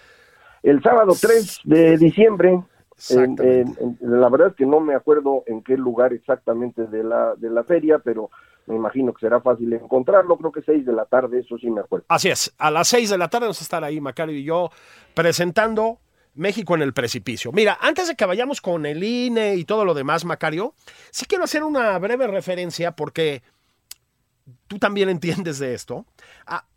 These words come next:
Speaker 2: otro libro, este año no le ha ido muy bien con los libros al presidente. Ha habido un par que le han dado,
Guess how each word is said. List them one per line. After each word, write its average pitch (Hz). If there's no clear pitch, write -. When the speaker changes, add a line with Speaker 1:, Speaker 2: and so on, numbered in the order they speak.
Speaker 2:
otro 285
libro, 180
este 311
año 262
no 233
le 226
ha -
ido 208
muy 190
bien 180
con 185
los 123
libros 135
al 151
presidente. 185
Ha 160
habido 208
un 208
par 165
que 147
le 131
han 139
dado, 135